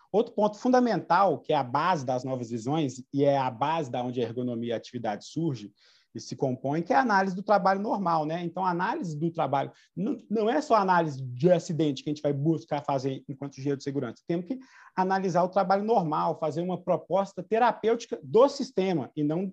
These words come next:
das pessoas. Ahn, outro ponto é a análise do erro, né? Como o Hugo falou, o erro é o começo da análise. Mas, para a gente começar a,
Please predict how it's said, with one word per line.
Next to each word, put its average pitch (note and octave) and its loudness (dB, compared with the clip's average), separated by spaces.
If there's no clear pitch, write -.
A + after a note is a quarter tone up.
das F3+ 0
pessoas. E3+ -2
Ahn, E3 4
outro A3 4
ponto A#3 0
é C4 4
a B3 4
análise A3+ 0
do B3 -2
erro, G3+ 2
né? F3+ -8
Como F#3 0
o G3 2
Hugo F#3 0
falou, F#3+ 6
o G#3+ 4
erro A3+ 4
é - 4
o B3+ 0
começo A#3 -2
da F3 2
análise. B2 -4
Mas, E3+ 2
para G#3 0
a G3+ 6
gente A3 0
começar G3 2
a, - -20